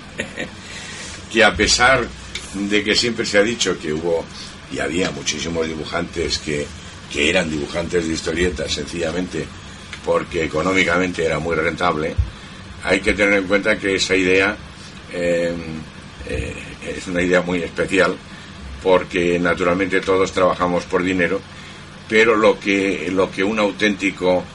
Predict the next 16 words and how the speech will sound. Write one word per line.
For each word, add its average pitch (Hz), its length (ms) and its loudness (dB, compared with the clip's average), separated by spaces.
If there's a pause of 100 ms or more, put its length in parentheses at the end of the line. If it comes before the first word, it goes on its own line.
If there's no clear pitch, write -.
(280)
artista 90 480 2
y 90 80 4
un 92 100 -2
profesional 92 640 0
no 90 100 0
puede 90 200 4
hacer 95 340 4 (480)
es, 107 380 2 (380)
mm, 90 520 0 (280)
no 110 320 4
dejar 107 480 6 (480)
un 101 120 -2
dibujo, 92 540 0
mm, 80 800 -10
por 78 140 2
terminado 95 640 4